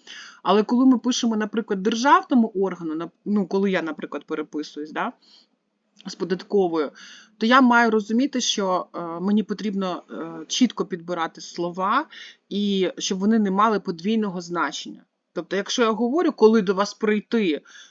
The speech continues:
я не говорю, а прийти до вас з квітами або з подаруночком. Ну, це ж провокація, ви розумієте, да?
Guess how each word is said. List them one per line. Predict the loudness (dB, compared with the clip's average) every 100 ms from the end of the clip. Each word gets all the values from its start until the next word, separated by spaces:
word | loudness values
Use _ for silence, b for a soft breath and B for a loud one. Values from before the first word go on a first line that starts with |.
| -6
я | -2
не | 0
говорю, | 2 2 2 2 B B
а | -2
прийти | 0 2
до | 2
вас | 0 -2 -6
з | -12 -8
квітами | -6 -4 -4 -4 -8 -8 -12 -18 _ _ -10
або | -8 -6
з | -6
подаруночком. | -4 -2 0 0 -2 -4 -8 -14 -16 -18 _ -12
Ну, | -8 -8
це | -8 -10
ж | -6
провокація, | -6 -6 -2 -4 -4 -8 -6
ви | -2
розумієте, | -2 -2 -6 -4 -6 -4
да? | -2 -2